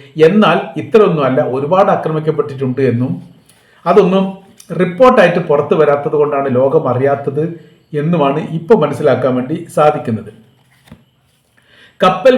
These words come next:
കൂട്ടിമുട്ടി തീപിടിച്ച സംഭവങ്ങൾ അവിടെ ഉണ്ടായിട്ടുണ്ട്. ഏത് കപ്പലാണ് എങ്ങനെ എന്നതിനെക്കുറിച്ചൊക്കെ പല അഭി-, അഭ്യൂഹങ്ങളും അഭിപ്രായങ്ങളും പറഞ്ഞിട്ടുണ്ട്. നേർക്കുനേരെ രണ്ട് കപ്പൽ അങ്ങനെ ഇടിക്കാനുള്ള ഒരു സംവിധാനം ചെങ്കടൽ കേന്ദ്രീകരിച്ച് ഉണ്ടായിട്ടില്ല.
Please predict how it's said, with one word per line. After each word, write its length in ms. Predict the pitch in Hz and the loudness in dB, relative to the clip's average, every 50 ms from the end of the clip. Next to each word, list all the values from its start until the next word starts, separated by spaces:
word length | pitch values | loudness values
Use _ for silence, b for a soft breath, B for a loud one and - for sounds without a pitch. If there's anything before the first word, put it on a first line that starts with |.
| - - | 2 0
കൂട്ടിമുട്ടി 640 | 185 185 185 180 - - 208 180 165 - - - 175 - - | -2 -2 -2 -2 0 2 2 2 2 0 -2 -6 -6 -4 -4
തീപിടിച്ച 440 | 147 160 170 - 165 - - - 156 | -2 -2 -2 -2 -2 -4 -2 -2 -2
സംഭവങ്ങൾ 500 | 120 127 117 113 110 123 120 117 131 156 160 - | -2 -2 -2 -2 0 0 0 0 0 -4 -4 -4
അവിടെ 160 | 127 123 123 127 | -4 -2 -2 -2
ഉണ്ടായിട്ടുണ്ട്. 500 | 117 113 117 117 113 110 110 95 - - - b b b b - | -2 0 0 -2 -2 -4 -8 -14 -16 -18 -20 b b b b -4
ഏത് 220 | 135 147 165 - 170 | 0 2 2 2 2
കപ്പലാണ് 440 | - - - - 147 139 135 139 139 | 0 -2 0 0 -2 -2 -2 -2 -4
എങ്ങനെ 280 | 127 123 127 135 135 139 | -4 -4 -4 -4 -4 -4
എന്നതിനെക്കുറിച്ചൊക്കെ 800 | 135 123 123 127 120 127 131 131 120 127 120 110 117 123 117 - | -4 -4 -4 -4 -4 -4 -4 -4 -4 -4 -6 -6 -6 -6 -8 -4
പല 160 | - - 175 147 139 | -2 0 0 0 0
അഭി-, 220 | 139 139 135 135 131 127 | -2 -2 -4 -4 -6 -8
അഭ്യൂഹങ്ങളും 420 | 120 120 135 131 131 139 - 151 123 | -4 -2 -2 -2 -2 0 -2 -2 -2
അഭിപ്രായങ്ങളും 580 | 120 120 120 - 120 120 123 131 147 160 185 185 b b b b b b b - | -2 -4 -6 -6 -4 -4 -4 -4 -4 -6 -8 -8 b b b b b b b -6
പറഞ്ഞിട്ടുണ്ട്. 440 | 131 135 131 117 110 123 107 - 101 b b b b b b 151 | -6 -4 -4 -6 -8 -8 -10 -10 -14 b b b b b b -2
നേർക്കുനേരെ 540 | 160 180 202 208 - 240 208 220 220 208 180 170 | 2 2 2 4 4 4 4 4 4 4 4 4
രണ്ട് 200 | 156 170 175 170 | 2 2 2 2
കപ്പൽ 400 | - - 151 139 - 170 151 151 143 | 2 2 0 0 2 0 0 0 0
അങ്ങനെ 160 | 151 147 143 139 | -2 -2 -4 -4
ഇടിക്കാനുള്ള 440 | 131 123 113 127 165 165 160 143 143 | -4 -4 0 0 2 2 2 2 2
ഒരു 100 | 139 139 | 0 0
സംവിധാനം 580 | - 147 123 123 135 139 139 135 139 156 156 - | -2 -4 -4 -2 0 0 0 0 0 -4 -6 -6
ചെങ്കടൽ 340 | 135 120 135 156 160 156 156 135 | -6 -2 -2 0 -2 -2 -4 -4
കേന്ദ്രീകരിച്ച് 480 | 123 120 120 123 120 127 127 127 - | -6 -4 -4 -4 -4 -4 -6 -6 -6
ഉണ്ടായിട്ടില്ല. 520 | 135 123 117 123 120 117 - 110 98 - | -6 -4 -2 -2 -2 -2 -4 -8 -12 -14